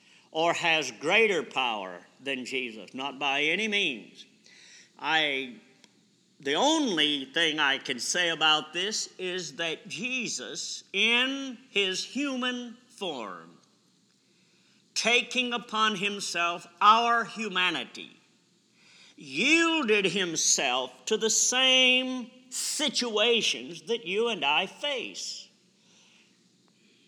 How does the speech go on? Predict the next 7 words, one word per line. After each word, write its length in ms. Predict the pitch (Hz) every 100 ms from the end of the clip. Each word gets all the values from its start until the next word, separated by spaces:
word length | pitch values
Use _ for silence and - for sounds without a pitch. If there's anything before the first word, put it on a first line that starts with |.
| -
And 260 | 151 139 139
we 220 | 285 285
face 680 | - 156 135 131 - - - -
the 120 | 135
temptations 1080 | 127 165 127 120 156 156 - 104 82 110 - _
of 120 | 135 120
Satan. 460 | - 123 98 90